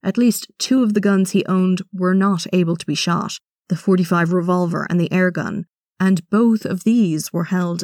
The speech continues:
illegally. This interest in guns made the Gardaí suspicious of Jim.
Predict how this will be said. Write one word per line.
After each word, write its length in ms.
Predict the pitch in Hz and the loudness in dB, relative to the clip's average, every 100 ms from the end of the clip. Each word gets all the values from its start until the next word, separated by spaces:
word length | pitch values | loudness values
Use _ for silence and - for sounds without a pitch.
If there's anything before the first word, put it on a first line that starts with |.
| - | -4
illegally. 640 | 190 196 185 160 - 185 - _ _ _ _ _ _ _ _ - | 0 2 0 -2 -4 -10 -14 _ _ _ _ _ _ _ _ 0
This 200 | 233 - | 0 2
interest 420 | 269 277 277 247 | 0 0 0 2
in 140 | 233 190 | 2 2
guns 380 | 196 190 202 202 | 2 2 2 2
made 260 | 180 170 | 0 0
the 80 | 170 | -2
Gardaí 480 | 170 170 175 170 160 | -2 -2 0 -2 -2
suspicious 640 | - 165 - 170 165 151 | -4 -4 -2 -2 -2 -4
of 140 | 156 165 | -6 -6
Jim. 420 | 170 165 151 | -6 -6 -8